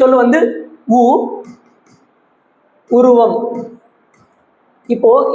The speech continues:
இந்த இவ்வ வந்து, ஊவை வந்து எப்படி பிரிக்கலாம்? இவ் பிளஸ் ஊன்னு பிரிப்போமா? பிரிச்சதுக்கு அப்புறம் இந்த பக்கம் என்ன இருக்கு? உருவம். இது ரெண்டுமே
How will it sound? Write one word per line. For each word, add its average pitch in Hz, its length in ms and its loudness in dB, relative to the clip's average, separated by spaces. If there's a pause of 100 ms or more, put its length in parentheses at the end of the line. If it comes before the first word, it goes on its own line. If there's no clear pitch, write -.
இந்த 277 120 2 (140)
இவ்வ 277 120 0 (140)
வந்து, 262 140 0 (100)
ஊவை 302 180 2
வந்து 277 160 2
எப்படி 262 180 -2
பிரிக்கலாம்? 247 340 0 (240)
இவ் 285 220 -4
பிளஸ் 277 280 0
ஊன்னு 269 200 0
பிரிப்போமா? 233 380 0 (560)
பிரிச்சதுக்கு 269 360 0
அப்புறம் 285 220 0
இந்த 262 140 0
பக்கம் 277 220 0
என்ன 269 140 2
இருக்கு? 277 180 0 (1200)
உருவம். 240 320 2
இது 269 160 2
ரெண்டுமே 285 220 2